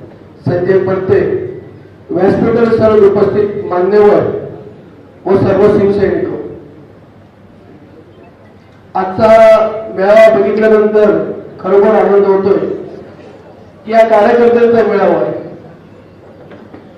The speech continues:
इथं फक्त जे कार्यकर्ते आलेत ते एका फोनवर आलेत, कोणी कुठच्या गाड्या गेल्या नाहीत,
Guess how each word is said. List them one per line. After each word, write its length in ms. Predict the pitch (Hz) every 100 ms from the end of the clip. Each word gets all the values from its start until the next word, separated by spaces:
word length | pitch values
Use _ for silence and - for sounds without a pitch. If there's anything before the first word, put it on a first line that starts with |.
| - -
इथं 260 | 185 240 233
फक्त 200 | 233 233
जे 200 | 226 233
कार्यकर्ते 440 | 220 208 226 226 -
आलेत 380 | 208 214 214 - - - - - - - - - - - - - - -
ते 80 | 208
एका 180 | 214 233
फोनवर 400 | 226 220 220 226
आलेत, 340 | 214 185 165 - - - - - - - - - - -
कोणी 220 | 202 220
कुठच्या 300 | 220 - 220
गाड्या 280 | 202 196 214
गेल्या 200 | 214 214 214
नाहीत, 320 | 208 208